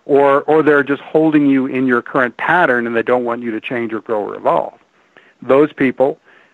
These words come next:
uh, either release them entirely or at least minimize contact, 'cause those people are not helping you grow like Pluto would like you to. Uh, third and fourth are the inner world, your own ways of being and ways of thinking.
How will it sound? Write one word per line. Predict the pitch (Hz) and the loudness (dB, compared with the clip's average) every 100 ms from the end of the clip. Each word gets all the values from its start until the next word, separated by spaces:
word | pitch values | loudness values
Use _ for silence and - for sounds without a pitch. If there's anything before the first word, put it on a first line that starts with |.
| _ _ | _ _
uh, | 127 117 113 127 | -2 0 0 -2
either | 131 127 120 117 | -2 2 0 0
release | 123 123 123 | 0 0 -2
them | - | -4
entirely | 120 110 - 156 180 127 | -6 -6 -2 0 2 2
or | 110 | 0
at | 113 | -2
least | 123 131 | -6 -8
minimize | 135 127 123 120 | -6 -4 -4 -6
contact, | - 139 131 123 90 - | -4 -2 -2 -4 -8 -10
'cause | 104 | -8
those | 120 120 | -6 -6
people | - 123 120 | -10 -8 -4
are | |
not | 110 110 | -2 -4
helping | - 131 - 117 | -4 -6 -4 -8
you | 110 | -8
grow | 107 107 120 | -2 0 2
like | 110 95 - | 0 -6 -8
Pluto | - 107 98 | -10 -8 -8
would | 92 | -12
like | - - - | -14 -16 -18
you | |
to. | - - - _ _ _ _ _ _ _ _ _ _ - - - - _ | -18 -18 -20 _ _ _ _ _ _ _ _ _ _ -20 -20 -20 -20 _
Uh, | 131 123 120 - | -2 0 0 -2
third | - 160 | 2 4
and | 147 - | 2 0
fourth | - 156 151 | 2 2 2
are | 151 135 | 0 -2
the | 127 127 | -2 -2
inner | 151 208 | 2 2
world, | 120 101 95 107 | 2 -4 -8 -6
your | 113 120 | -4 0
own | 131 135 131 120 - _ | 2 2 0 -2 -10 _
ways | 135 131 127 | 0 2 2
of | 117 110 | 0 -2
being | 107 123 135 127 127 | -4 0 2 2 0
and | 120 123 | -4 -6
ways | 120 120 | -2 -2
of | 113 - | -2 -6
thinking. | - 190 247 92 | -2 -2 -2 -10